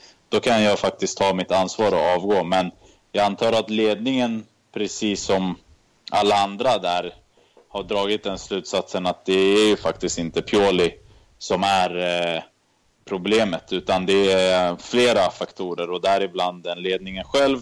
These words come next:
Pioli, men framförallt spelarna, för det känns som att det är de som har tagit semester. Det är de också som har liksom, alltså, du, du släpper inte in tre mål på en kvart om du, om du inte tar semester eller om du inte har fokus någon annanstans, och det är sånt som Inter gör.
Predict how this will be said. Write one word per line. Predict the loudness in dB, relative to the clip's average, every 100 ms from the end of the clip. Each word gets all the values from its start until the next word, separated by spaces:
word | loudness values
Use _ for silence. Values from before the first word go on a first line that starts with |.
| -8 -2
Pioli, | 2 2 2 0 -2 _ -16 -12
men | -6
framförallt | -2 -2 0 0 0 -4
spelarna, | -12 -6 -4 -4 -6
för | -8 -12
det | -12
känns | -8 -8 -6
som | -6
att | -4
det | -2
är |
de | 0 0 -2
som | -4 -4
har | -2
tagit | 0 -2 -2
semester. | -2 0 -2 -4 -6 _ _ _ _ _ _ 0
Det | 2
är |
de | 4 2 2 0
också | -2 -4 -4
som | -4 -2 0
har | 0 0
liksom, | 0 -6 -6 -6 -6 -8 -12 _ _ -8
alltså, | -4 0 2
du, | 4 4 2
du | 0
släpper | 0 -2 0
inte | 0 2
in | 4 4 4 0 -6 _
tre | 0 2 4
mål | 4 2 0
på | -2
en | -2
kvart | -2 -2 0
om | -4 -4 -2
du, | -2 0 -2 -6 -6 -6
om | -4 0
du | 2
inte | 2 0 0
tar | 0
semester | 0 0 -2 -2 -2 -2
eller | -2
om | -4
du | -4
inte | -4 0
har | 2 2
fokus | 2 -2 -2 -6 -6
någon | -4 -2
annanstans, | 0 -2 0 0 0 -2
och | -4
det | 0
är | 0
sånt | 2 0 0
som | -4 -4
Inter | -6 -4 0
gör. | 2 2